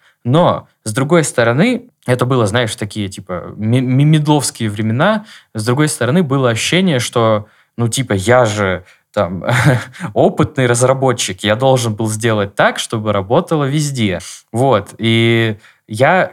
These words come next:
наверное, больше даже какой-то вот такой момент имел в виду, когда говорил про последнее звено в цепи и про груз ответственности. Действительно, когда тебе сказали, что не ты сделала эту забагованную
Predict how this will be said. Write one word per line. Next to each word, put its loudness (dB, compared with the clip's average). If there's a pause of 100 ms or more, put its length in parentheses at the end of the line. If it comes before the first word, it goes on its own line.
(100)
наверное, 0
больше -4
даже -2
какой-то -4
вот -4
такой 2
момент 0
имел 0
в -4
виду, 0 (180)
когда -2
говорил 0
про 0
последнее -2
звено 0
в -10
цепи -2
и -2
про 0
груз -2
ответственности. -4
Действительно, -2
когда 0
тебе -2
сказали, 0
что -2
не 0
ты -4
сделала 0
эту -4
забагованную -4